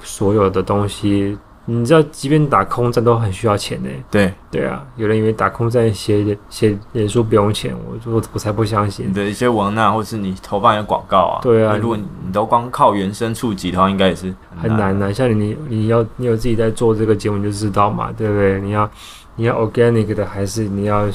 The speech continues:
Speaker 1: 靠砸，砸钱去投放？你不投放的话，那每个人都投放啊，你怎么办？
Speaker 2: 你就看不到啦，
Speaker 1: 对啊。
Speaker 2: 除非你有一个爆点啦。
Speaker 1: 对啊。
Speaker 2: 对啊。
Speaker 1: 对啊，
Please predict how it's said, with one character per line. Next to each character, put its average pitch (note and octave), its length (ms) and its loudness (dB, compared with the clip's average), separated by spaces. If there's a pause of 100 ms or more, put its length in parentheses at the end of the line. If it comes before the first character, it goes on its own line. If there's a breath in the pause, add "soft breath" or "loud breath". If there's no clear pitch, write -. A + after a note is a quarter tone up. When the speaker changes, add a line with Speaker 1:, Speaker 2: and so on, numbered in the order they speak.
(140)
Speaker 1:
靠 G#2+ 240 0 (260)
砸， G2+ 300 2
砸 G2+ 200 0
钱 G2 220 0
去 G2 80 -4
投 A#2+ 240 -2
放？ B2 240 -8 (100)
你 A2+ 120 -4
不 - 100 -4
投 A#2 180 2
放 A#2+ 220 2
的 A2 80 -2
话， A#2 180 0
那 A#2 160 2 (800)
每 G2+ 200 -2
个 G#2 100 2
人 G2+ 140 4
都 G#2+ 160 2
投 G2 180 -2
放 G2+ 240 0
啊， G#2+ 240 -12
你 G2+ 120 -2
怎 G2 60 -6
么 G2 140 -4
办？ B2 240 -2 (300)
Speaker 2:
你 G#2 100 -8
就 A#2 180 -2 (160)
看 C3 220 0
不 G2+ 80 -4
到 G2+ 240 4
啦， F2+ 120 0
Speaker 1:
对 F#2 40 -2
啊。 G2 80 -12
Speaker 2:
除 - 180 -4
非 F3+ 140 4
你 E3 80 0
有 C#3 120 0
一 A2+ 40 -4
个 A2+ 60 -4
爆 A2+ 260 4
点 D2 260 -8
啦。 G1+ 120 -12
Speaker 1:
对 G#2 200 0
啊。 G2 140 0
Speaker 2:
对 F#2+ 100 2
啊。 A#1 180 0 (360)
Speaker 1:
对 - 100 -2
啊， C2+ 240 -4